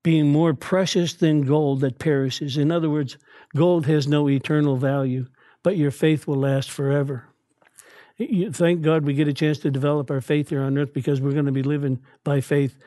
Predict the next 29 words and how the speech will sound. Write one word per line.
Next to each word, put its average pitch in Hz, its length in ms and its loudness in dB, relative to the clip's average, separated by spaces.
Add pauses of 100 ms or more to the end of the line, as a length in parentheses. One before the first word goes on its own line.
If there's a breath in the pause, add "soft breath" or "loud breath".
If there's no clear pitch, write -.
for 147 220 -4
all 139 180 0
of 135 80 -2
eternity. 135 680 -2 (340 loud breath)
And 143 100 2
once 151 220 0
you 151 80 2
get 160 220 2
there, 160 180 4
you 156 100 2
don't 143 160 0
get 147 180 -2
the 151 100 -2
<laughs> - 0 -
chance, 170 480 -4
right? 160 200 -4 (440 loud breath)
He 190 100 2
said, 156 300 2 (180 loud breath)
"Precious 202 380 0
than 165 180 2
gold 170 320 2
that 160 140 0
perishes, 160 640 -2 (320 loud breath)
though 170 140 4
it 180 120 -2
be 156 160 2
tried 185 480 0
by 151 220 2
fire, 120 640 -6